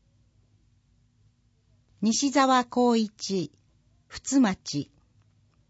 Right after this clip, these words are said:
小松市農業協同組合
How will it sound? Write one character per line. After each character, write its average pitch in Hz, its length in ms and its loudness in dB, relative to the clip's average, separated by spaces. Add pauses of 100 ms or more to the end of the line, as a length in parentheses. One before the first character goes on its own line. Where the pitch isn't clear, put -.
(480)
小 226 100 0
松 262 300 2
市 - 460 -6
農 269 260 4
業 262 300 4
協 262 320 0
同 254 260 0
組 214 420 0
合 147 120 0